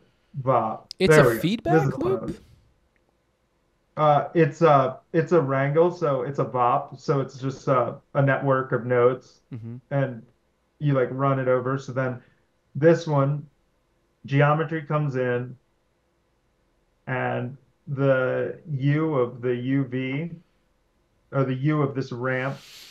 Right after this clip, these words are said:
Speaker 1: This is the output ramp that I'm
Speaker 2: Mm-hmm.
Speaker 1: controlling outside of it.
Speaker 2: Mm-hmm.
Speaker 1: Goes into this turbulent noise.
Speaker 2: Mm.
Speaker 1: And then this add and these two ramps, uh, mix here, and then you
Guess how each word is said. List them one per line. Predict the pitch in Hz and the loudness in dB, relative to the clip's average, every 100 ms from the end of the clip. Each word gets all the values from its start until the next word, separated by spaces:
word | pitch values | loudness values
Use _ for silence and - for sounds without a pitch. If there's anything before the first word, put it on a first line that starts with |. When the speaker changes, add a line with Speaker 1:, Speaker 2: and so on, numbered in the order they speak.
| - _ _ _ _ - | -20 _ _ _ _ -4
Speaker 1:
This | 139 | -2
is | 147 131 | -2 0
the | 139 131 | -2 0
output | 131 123 - 143 | -2 -2 -2 -2
ramp | 151 151 156 - | 0 -2 -2 -4
that | 147 | -4
I'm | 131 | -4
Speaker 2:
Mm-hmm. | 117 | -4
Speaker 1:
controlling | 123 110 127 127 135 143 | -6 -4 0 0 0 -2
outside | 120 - 131 127 139 | -4 -4 -4 -2 0
of | 160 | 0
it. | 170 170 - 117 | 0 -2 -12 -14
Speaker 2:
Mm-hmm. | 107 | -4
Speaker 1:
Goes | 147 139 | -2 0
into | 147 139 | -2 -2
this | 127 - | -4 -10
turbulent | - 135 139 139 131 123 | -4 -2 0 -2 -4 -6
noise. | - 131 131 147 180 - _ - | -6 -4 -2 -2 -4 -10 _ -8
Speaker 2:
Mm. | 131 135 127 117 104 110 | -4 -4 -4 -8 -10 -8
Speaker 1:
And | 131 131 | -6 -6
then | - _ _ _ _ _ _ _ _ _ | -8 _ _ _ _ _ _ _ _ _
this | 139 143 139 - - | -6 -4 -4 -6 -6
add | 135 139 139 139 - | 0 2 4 2 -2
and | 131 123 | -8 -6
these | 143 156 - | -6 -6 -6
two | 160 | -4
ramps, | 131 131 123 127 139 - - _ _ _ _ _ _ _ _ _ - | -2 -2 -4 -6 -12 -20 -20 _ _ _ _ _ _ _ _ _ -4
uh, | 120 107 98 | -4 -4 -2
mix | 143 143 143 - | 0 0 -2 -10
here, | - 143 143 139 135 - | -4 0 2 2 0 -6
and | 131 127 | -10 -8
then | 123 | -8
you | 120 | -8